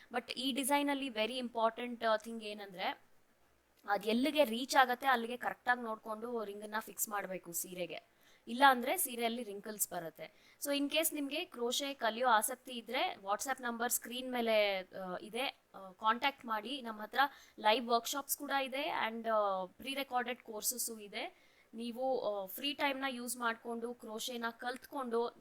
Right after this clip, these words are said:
ನಿಮ್ ಸೀರೆಗಳಿಗೆ ಕ್ರೋಶೆ ಹಾಕೊಂಡು, ಆ, ದುಡ್ಡನ್ನ ಸೇವ್ ಮಾಡ್ಬೋದು.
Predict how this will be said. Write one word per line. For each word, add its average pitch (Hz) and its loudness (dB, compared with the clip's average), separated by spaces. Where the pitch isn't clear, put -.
ನಿಮ್ 254 -2
ಸೀರೆಗಳಿಗೆ 285 2
ಕ್ರೋಶೆ 254 -6
ಹಾಕೊಂಡು, 233 -4
ಆ, 214 0
ದುಡ್ಡನ್ನ 233 0
ಸೇವ್ 233 0
ಮಾಡ್ಬೋದು. 208 -4